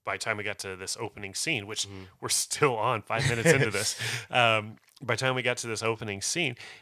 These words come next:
Speaker 1: it was, it's like, "Oh my gosh, this is great." And then the, the zoom out and you find out that it was his head the whole time.
Speaker 2: Yeah.
Speaker 1: And, um,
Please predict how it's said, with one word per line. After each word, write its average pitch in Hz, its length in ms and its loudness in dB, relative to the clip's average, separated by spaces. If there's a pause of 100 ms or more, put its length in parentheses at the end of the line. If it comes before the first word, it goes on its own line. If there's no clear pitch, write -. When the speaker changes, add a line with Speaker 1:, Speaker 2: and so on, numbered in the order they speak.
(360)
Speaker 1:
it 120 160 -2
was, 107 580 -2 (280)
it's 104 200 -10
like, 98 240 -6
"Oh 117 120 -8
my 113 120 -10
gosh, 113 280 -6
this - 220 -2
is 113 120 -4
great." 104 440 -4
And 101 160 -6
then 101 200 -6
the, 110 180 -4 (120)
the 110 100 -8
zoom 123 320 -4
out 101 240 -2
and 104 100 -10
you 101 80 -12
find 107 280 -4
out 104 140 -6
that 101 100 -6
it 101 80 -10
was 95 140 -8
his 101 120 -12
head 107 320 -4
the 101 100 -10
whole 107 200 -6
time. 107 280 -4
Speaker 2:
Yeah. 104 200 8
Speaker 1:
And, - 680 -10
um, 78 380 -6